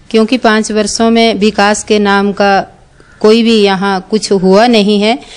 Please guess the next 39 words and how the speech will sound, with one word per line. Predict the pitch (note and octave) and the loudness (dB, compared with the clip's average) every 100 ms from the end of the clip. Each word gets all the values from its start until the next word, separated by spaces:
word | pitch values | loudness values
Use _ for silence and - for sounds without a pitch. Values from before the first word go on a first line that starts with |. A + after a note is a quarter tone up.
| - - - A#3+ | -20 -20 -6 -2
लेकिन | B3+ D4 C#4+ | 0 2 4
मैं | C#4 | 4
ये | C4 | 2
कहना | B3 A#3 A#3+ C4 | 0 -2 0 -2
चाहती | B3 A3 A#3 | 0 0 -2
हूँ | A#3+ B3+ | -2 -2
कि | B3 B3+ B3+ B3 B3+ - - | -2 -2 0 -2 -8 -20 -8
भोरंज | F#3+ G#3+ A#3+ C4+ A3+ | -2 2 2 2 2
जो | A#3+ | 0
है | A3+ A#3+ C#4+ - _ _ | 2 0 0 -8 _ _
वो | G#3+ A3+ | -2 0
भारतीय | G#3 A#3+ A#3+ C#4 | 2 -2 0 0
जनता | A3 G#3+ G#3+ | 0 0 0
पार्टी | G3+ G3+ F#3+ G3+ | 0 -2 0 -2
का | G3 | -2
गढ़ | F3 G#3+ B3 | 0 0 0
है | B3 C#4 | -2 -2
और | - G#3 G3 | -2 -2 -2
गढ़ | E3 A3 | 0 0
ही | A#3+ F#3 F#3 | 0 -2 -2
रहेगा। | F3+ D#3+ F3+ F#3+ - - - | -4 -4 -6 -8 -16 -20 -8
ऐसे | G#3 - C#4+ | -4 0 2
हैं | C4 C4+ | 2 0
कुछ | B3+ C4 - | 0 -4 -2
काम | A3+ A#3 B3 | 0 0 0
जो | A#3+ | 0
हैं | A#3+ A#3+ B3 | 0 0 2
वो | A3+ | 2
अधूरे | A3+ G#3+ G3+ G#3+ A3 | 2 0 0 0 2
हैं, | A#3 A#3+ A#3+ | 0 -2 -4
उद-, | - G#3+ G3 G3+ - | -2 -2 -2 -4 -4
अधूरे | G3+ G3+ A3 B3 | 0 2 4 4
उद्घाटन | G3+ G3 F#3+ F#3+ G3 A3+ | 2 0 0 0 0 -2
जो | G#3 | -2
हैं | G#3 G#3 | -2 -2
वो | G#3 | -4
करवाए | G3+ F#3+ F3+ G3 | -2 0 2 2
गए | G#3 G#3 | 0 -2
हैं। | G#3 G#3+ C4 | -2 -4 -6